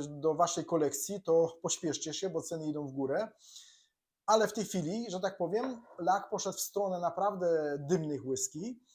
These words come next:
E, są to whisky o mocy pięćdziesięciu P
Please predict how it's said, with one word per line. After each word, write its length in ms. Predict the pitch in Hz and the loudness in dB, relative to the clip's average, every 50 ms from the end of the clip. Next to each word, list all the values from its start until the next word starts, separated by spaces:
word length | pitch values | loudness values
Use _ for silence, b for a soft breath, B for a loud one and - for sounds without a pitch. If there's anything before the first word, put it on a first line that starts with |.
| B B B B B B B B - | B B B B B B B B -8
E, 400 | 165 165 165 165 165 156 156 151 | -4 -2 0 0 0 0 0 2
są 180 | 143 - 202 190 | 2 2 0 0
to 100 | - 185 | 0 0
whisky 380 | 196 214 196 - - 196 190 - | 0 0 -2 -4 -4 -6 -4 0
o 220 | 190 185 170 165 | 2 2 2 2
mocy 300 | 175 196 190 - 190 165 | 2 0 -2 -2 -4 -6
pięćdziesięciu 460 | - 175 175 160 - 214 190 - 185 | -6 -6 -6 -4 -4 -6 -6 -6 -10
P 140 | - - | -10 -10